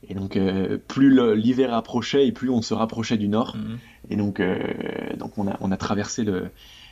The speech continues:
Speaker 1: le grand froid sibérien, euh, <laughs> jusqu'en, jusqu'en Mongolie avec beaucoup de péripéties,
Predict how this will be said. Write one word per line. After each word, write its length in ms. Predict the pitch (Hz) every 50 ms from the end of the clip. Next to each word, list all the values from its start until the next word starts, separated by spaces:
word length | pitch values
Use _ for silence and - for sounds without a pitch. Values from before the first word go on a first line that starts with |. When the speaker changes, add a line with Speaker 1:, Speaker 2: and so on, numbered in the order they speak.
| - - -
Speaker 1:
le 160 | - 101 101
grand 280 | 107 - 107 110 127 131
froid 280 | - - - 127 123
sibérien, 720 | 120 - - 120 117 117 113 113 113 120 123 123 127 120 110
euh, 260 | 104 98 98 98 98 - - - - - - 110 - -
<laughs> 500 | - 185 185 190 - - - - - -
jusqu'en, 600 | 117 110 98 117 120 - - - 113 104 104 107
jusqu'en 240 | 104 107 - - 107
Mongolie 300 | 110 110 110 113 120 127
avec 220 | 113 101 98 - 104
beaucoup 380 | 101 98 101 123 131 - 165
de 60 | -
péripéties, 580 | - 139 135 123 120 117 117 113 - 135 175 -